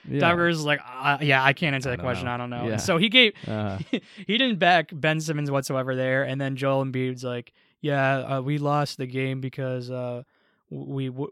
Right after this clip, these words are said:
Speaker 2: we didn't take the shot when we were supposed to," and so, something like that. He didn't say it with that word for word, but <laughs> he basically said, "Yeah, Ben Simmons just refuses to shoot the ball." And,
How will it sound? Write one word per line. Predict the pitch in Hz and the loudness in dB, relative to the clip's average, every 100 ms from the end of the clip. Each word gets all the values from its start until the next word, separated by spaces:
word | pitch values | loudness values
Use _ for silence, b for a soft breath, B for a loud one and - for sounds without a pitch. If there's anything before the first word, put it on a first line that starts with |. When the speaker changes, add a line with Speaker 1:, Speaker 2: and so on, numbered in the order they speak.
| - | -6
Speaker 2:
we | 139 | -4
didn't | 139 139 | -4 -4
take | 160 143 | -4 -4
the | 143 | -4
shot | 123 143 131 127 | -4 0 0 0
when | 131 127 | -2 -4
we | 127 | -4
were | |
supposed | 120 131 - 127 127 - | -6 -8 -8 -8 -8 -8
to," | 131 123 123 | -10 -8 -8
and | 127 156 | -10 -2
so, | - 190 | 2 2
something | - 208 170 135 | 2 2 2 -2
like | 120 - | -4 -8
that. | 113 120 135 | -10 -10 -10
He | 147 151 | -4 -2
didn't | 151 | -2
say | 139 131 | -2 -4
it | |
with | 123 | -2
that | 123 | -4
word | 120 117 | -2 -4
for | - | -6
word, | 117 117 117 | -10 -10 -12
but | 127 - _ _ _ _ | -14 -16 _ _ _ _
<laughs> | - | -2
he | 196 | 0
basically | 175 175 151 151 151 139 123 | 2 2 0 -2 0 0 -2
said, | 143 127 | -2 -2
"Yeah, | 131 120 | -2 -2
Ben | 123 127 | -2 -6
Simmons | 127 135 123 117 117 - _ _ _ _ _ | -6 -10 -10 -12 -14 -20 _ _ _ _ _
just | 143 135 | -4 -2
refuses | 127 131 120 | -2 0 0
to | 117 | -2
shoot | 123 135 123 | -6 -6 -6
the | 117 | -6
ball." | 117 113 110 | -4 -6 -6
And, | 120 117 | -10 -14